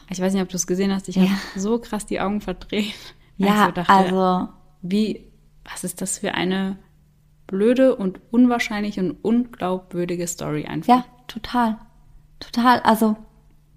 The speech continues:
Speaker 2: wie sollen die denn da reingekommen sein, auch ohne gesehen zu werden?
Speaker 1: Ja,
Speaker 2: Und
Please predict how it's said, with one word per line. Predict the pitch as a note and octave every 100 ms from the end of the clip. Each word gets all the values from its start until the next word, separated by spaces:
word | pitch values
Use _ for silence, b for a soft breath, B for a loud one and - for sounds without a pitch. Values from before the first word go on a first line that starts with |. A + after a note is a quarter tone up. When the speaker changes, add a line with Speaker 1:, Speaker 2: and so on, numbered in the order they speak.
| - _ _
Speaker 2:
wie | A3
sollen | A3 A#3+ A#3+
die | A3
denn | A3 A3 A3 A3+ -
da | G3
reingekommen | G3 A#3+ B3+ - A3+ G#3+
sein, | G3+ G3
auch | F#3
ohne | F#3 G#3 F3
gesehen | E3+ A3 B3+ C4
zu | - F3
werden? | G3+ G#3+ G#3 G#3 G#3 G#3
Speaker 1:
Ja, | F#3
Speaker 2:
Und | F3+